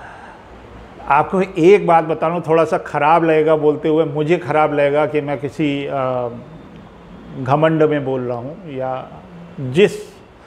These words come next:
इंडस्ट्री की मैं बात कर रहा हूँ, मैं उसी इंडस्ट्री के बहुत क्लोज रह के आ रहा हूँ। मेरे अगल बगल सब डिज्नी विज्नी के लोग थे। और आप इस बात पे तो गर्व करिए कि मैं एकमात्र हिंदुस्तानी था और झंडा गाड़ के आया हूँ।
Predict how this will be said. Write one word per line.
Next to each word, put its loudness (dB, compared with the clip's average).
इंडस्ट्री 2
की -2
मैं -2
बात 2
कर -6
रहा -8
हूँ, -10
मैं -2
उसी -6
इंडस्ट्री -2
के -2
बहुत -2
क्लोज 4
रह 0
के -4
आ -2
रहा -6
हूँ। -14
मेरे -2
अगल -2
बगल 2
सब -2
डिज्नी -2
विज्नी -4
के 0
लोग -4
थे। -6
और 2
आप 4
इस -2
बात 0
पे 0
तो -4
गर्व 2
करिए 0
कि -4
मैं 0
एकमात्र 0
हिंदुस्तानी -2
था 0
और 4
झंडा 2
गाड़ 4
के -2
आया 2
हूँ। -4